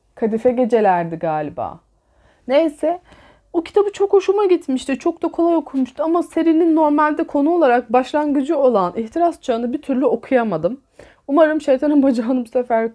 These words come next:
kırarım ve okurum. Yoksa be-, bayağı bir süre bekleyecek. Sonra Sensiz Olamam var. Bu serinin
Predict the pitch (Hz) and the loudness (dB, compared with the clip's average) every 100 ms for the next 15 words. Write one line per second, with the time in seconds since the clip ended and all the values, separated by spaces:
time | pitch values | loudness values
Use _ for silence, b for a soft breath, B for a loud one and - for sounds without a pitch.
0 | _ - 240 269 311 254 240 226 - 220 | _ 0 2 2 0 -4 -6 -8 -8 -6
1 | 165 160 _ _ _ _ - _ - _ | -6 -10 _ _ _ _ -20 _ -20 _
2 | b b b b - - - 254 247 320 | b b b b -20 -14 -2 -2 2 2
3 | 302 220 220 285 233 330 330 240 226 - | 2 2 2 2 4 2 4 2 0 -6
4 | 277 233 202 - 170 165 170 - _ _ | -6 -4 -4 -6 -12 -6 -8 -8 _ _
5 | _ b b b b b - 427 359 370 | _ b b b b b 2 4 4 2
6 | 370 339 311 311 277 247 214 180 180 180 | 2 2 2 -2 0 2 0 -2 -4 -6
7 | 185 214 302 403 - 359 311 294 302 349 | -6 -4 -2 -2 -2 -2 2 2 2 0
8 | 262 | -2